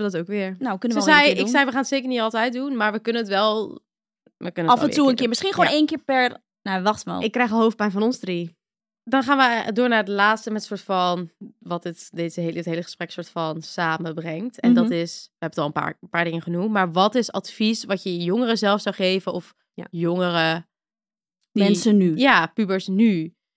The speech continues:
Speaker 3: En we hebben natuurlijk al een paar
Speaker 2: <clears throat>
Speaker 3: dingen gezegd van laat andermans mening niet te veel meespelen.
Speaker 2: Nee.
Speaker 3: Je hoeft het allemaal niet op een rijtje te hebben nu.
Speaker 2: Mm-mm.
Speaker 3: Don't
Speaker 2: Ik denk
Speaker 3: pluck your eyebrows. Want daar heb
Speaker 2: Ja,
Speaker 3: ik,
Speaker 2: ik
Speaker 3: ehm,
Speaker 2: denk
Speaker 3: heel
Speaker 2: gewoon,
Speaker 3: mijn wenkbrauwen
Speaker 2: ik,
Speaker 3: waren
Speaker 2: ik
Speaker 3: wit.
Speaker 2: denk,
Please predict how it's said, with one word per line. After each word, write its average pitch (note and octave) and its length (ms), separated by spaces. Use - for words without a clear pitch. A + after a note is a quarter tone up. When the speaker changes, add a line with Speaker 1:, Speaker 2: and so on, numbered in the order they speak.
Speaker 3:
En F3 100
we E3+ 80
hebben F#3+ 140
natuurlijk F#3 220
al F#3+ 60
een - 60
paar F#4 240
Speaker 2:
<clears throat> - 60
Speaker 3:
dingen A#3 120
gezegd G3 340
van F#3 240
laat F3 360
andermans G3 380
mening F#3+ 320
niet F3 120
te F3+ 80
veel F#3+ 120
meespelen. F3 880
Speaker 2:
Nee. - 260
Speaker 3:
Je F#3+ 120
hoeft A#3 160
het D4+ 120
allemaal G#3 320
niet G3+ 140
op G3 100
een G3 60
rijtje F3+ 360
te F3+ 100
hebben E3+ 380
nu. F3+ 160
Speaker 2:
Mm-mm. G#3 360
Speaker 3:
Don't F#3+ 140
Speaker 2:
Ik A3 120
denk A#3 120
Speaker 3:
pluck A3+ 40
your F#3 320
eyebrows. F#3 1000
Want E3 140
daar D#3+ 120
heb A3 100
Speaker 2:
Ja, A3 80
Speaker 3:
ik, - 60
Speaker 2:
ik E3+ 60
Speaker 3:
ehm, E3 100
Speaker 2:
denk D#4 180
Speaker 3:
heel - 100
Speaker 2:
gewoon, D#4 180
Speaker 3:
mijn - 120
wenkbrauwen E3 420
Speaker 2:
ik, - 120
Speaker 3:
waren C5+ 120
Speaker 2:
ik D#4+ 60
Speaker 3:
wit. C#5 100
Speaker 2:
denk, - 180